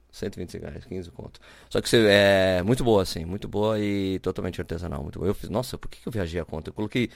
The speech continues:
cento e vinte e cinco dividido por oito. <laughs> E é cento e vinte e cinco reais, né? Cê-, não, tá certo. Cento e vinte e cinco reais dividido por oito chopps que a gente tomou, tá certo.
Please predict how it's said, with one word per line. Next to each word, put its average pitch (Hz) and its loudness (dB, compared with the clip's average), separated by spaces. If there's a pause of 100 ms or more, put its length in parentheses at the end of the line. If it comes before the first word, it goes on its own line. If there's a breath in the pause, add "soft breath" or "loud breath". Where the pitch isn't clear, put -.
(180 loud breath)
cento 139 -4
e - -8
vinte 131 0
e - -12
cinco 123 -2
dividido 117 -2
por 110 -2
oito. 98 0 (440)
<laughs> 127 6
E 113 -2
é 107 -2
cento - -10
e - -14
vinte - -6
e - -16
cinco 123 -2
reais, 104 2 (960 soft breath)
né? 107 -6 (420)
Cê-, 101 -6
não, 104 0
tá 131 -4
certo. - -4
Cento 123 -4
e 123 -8
vinte 123 -2
e - -12
cinco 127 -2
reais 151 2
dividido 127 -4
por 127 -2
oito 117 2
chopps - -2
que 104 -6
a - -4
gente 95 -8
tomou, 87 -8
tá - -14
certo. - -18